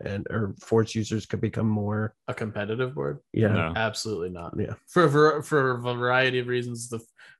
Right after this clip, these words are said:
Speaker 2: maybe most glaring one is that you could never use a vehicle.
Speaker 1: Hmm. Yeah, all right.
Speaker 3: Yeah,
Speaker 1: That's
Speaker 3: but
Speaker 1: fair.
Speaker 3: also with that short of sight lines, that would be like the, um,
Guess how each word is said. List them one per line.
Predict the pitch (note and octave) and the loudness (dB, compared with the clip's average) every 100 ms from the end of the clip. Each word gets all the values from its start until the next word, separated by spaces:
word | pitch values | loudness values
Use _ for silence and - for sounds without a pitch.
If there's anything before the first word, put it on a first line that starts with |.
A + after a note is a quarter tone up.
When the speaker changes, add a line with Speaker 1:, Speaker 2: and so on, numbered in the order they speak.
| _ | _
Speaker 2:
maybe | B2+ A#2+ A2+ | 2 2 2
most | A#2 A2+ - | 2 0 -2
glaring | A2+ A2+ A2+ G#2+ | 0 2 2 0
one | G#2 G2+ | -4 -6
is | G2 | -8
that | G2+ | -12
you | G2 | -12
could | F2 | -12
never | F#2 F2 E2+ | -12 -10 -10
use | D2 - - | -10 -12 -14
a | |
vehicle. | B1+ - - - _ _ _ _ _ _ _ _ _ | -14 -14 -20 -20 _ _ _ _ _ _ _ _ _
Speaker 1:
Hmm. | A#2+ A2+ A2 - _ _ _ | 0 0 0 -6 _ _ _
Yeah, | C3+ B2+ | 4 6
all | B2+ | 8
right. | A2+ A2 - _ _ _ _ _ _ _ _ _ _ _ | 6 4 -2 _ _ _ _ _ _ _ _ _ _ _
Speaker 3:
Yeah, | - | 0
Speaker 1:
That's | F#2+ | 2
Speaker 3:
but | G2+ | 4
Speaker 1:
fair. | G#2 | 4
Speaker 3:
also | G2+ A2+ | 6 6
with | F#2+ - | 4 2
that | F#2 F2 - | 2 2 0
short | G2 E2+ | 0 0
of | E2+ | 0
sight | - D#2+ E2+ | 0 0 2
lines, | F2 F2+ F2 | 0 -2 0
that | G2 E2+ | 0 2
would | E2 | 0
be | F2 | 0
like | E2 D#2+ D#2 | 0 0 -4
the, | D#2 C2+ C2+ - - | -6 -4 -4 -6 -8
um, | - - - | -10 -10 -14